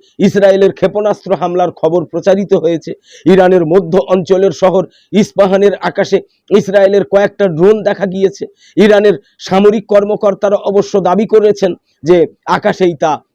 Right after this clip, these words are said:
ধ্বংস করে ফেলা হয়েছিল। ইরান এটাকে ক্ষেপণাস্ত্র হামলা বলতে আবার নারাজ। ড্রোন ধ্বংসের পর ইস্পাহানে ব্যাপক বিস্ফোরণের শব্দও শোনা গিয়েছে।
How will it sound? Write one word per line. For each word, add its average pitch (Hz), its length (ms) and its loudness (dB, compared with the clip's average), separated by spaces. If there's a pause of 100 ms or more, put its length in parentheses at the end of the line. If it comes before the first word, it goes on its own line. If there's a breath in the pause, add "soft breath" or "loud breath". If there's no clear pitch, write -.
(200)
ধ্বংস 202 300 -2
করে 175 220 -4
ফেলা 151 240 -4
হয়েছিল। 139 420 -4 (360 soft breath)
ইরান 180 280 4 (100)
এটাকে 175 300 -4
ক্ষেপণাস্ত্র 185 600 -4
হামলা 170 280 -4
বলতে 165 340 -4
আবার 160 220 -2
নারাজ। 156 320 -2 (420)
ড্রোন 185 300 2
ধ্বংসের 175 420 -2
পর 185 180 2 (340)
ইস্পাহানে 196 580 2 (340)
ব্যাপক 220 440 0
বিস্ফোরণের 202 580 -4
শব্দও 151 480 -2
শোনা 131 260 -8
গিয়েছে। 110 380 -10